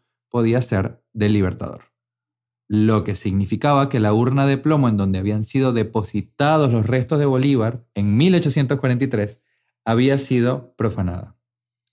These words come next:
Esa era la idea general y por eso el doctor Izquierdo pidió una investigación.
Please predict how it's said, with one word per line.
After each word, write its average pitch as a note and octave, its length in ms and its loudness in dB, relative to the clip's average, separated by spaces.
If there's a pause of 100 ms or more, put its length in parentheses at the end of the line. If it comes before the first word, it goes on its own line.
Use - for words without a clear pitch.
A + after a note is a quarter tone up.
(540)
Esa C#3 220 2
era D#3+ 100 4
la D3 80 4
idea C3 200 2
general D#3 440 2
y C#3+ 60 -2
por A#2+ 100 0
eso A2 160 -4
el A#2 60 0
doctor A2 220 -4
Izquierdo A#2 460 -4
pidió A#2 500 0
una A#2 160 -2
investigación. G#2+ 800 -6